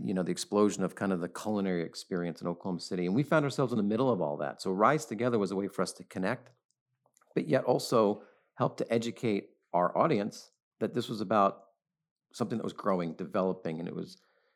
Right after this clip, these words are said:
it was fluid. And then as time progresses and we've gone through iterations of team performance where we've,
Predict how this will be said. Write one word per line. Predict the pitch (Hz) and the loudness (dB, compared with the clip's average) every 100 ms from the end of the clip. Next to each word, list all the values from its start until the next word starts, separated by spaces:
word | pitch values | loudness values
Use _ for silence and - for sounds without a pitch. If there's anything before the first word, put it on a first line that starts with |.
| _ | _
it | - - | -10 -8
was | 85 - | -8 -8
fluid. | - 113 90 - - _ _ _ _ _ _ _ | -2 0 0 -4 -12 _ _ _ _ _ _ _
And | 110 120 | 0 4
then | 120 | 4
as | 110 | 4
time | - 120 120 117 110 | 2 2 2 0 -4
progresses | - 92 98 - 156 147 | -4 0 0 2 -2 0
and | 110 92 | 0 0
we've | 92 | -2
gone | 113 95 | -4 -4
through | 110 | -4
iterations | 113 101 95 95 98 92 | -2 2 2 0 -4 -4
of | 92 - | -6 -8
team | - 104 101 | -6 -4 -4
performance | 92 90 - 92 135 151 - | -6 -10 -6 -4 -4 -6 -6
where | 90 | -4
we've, | 87 90 - | -4 -6 -8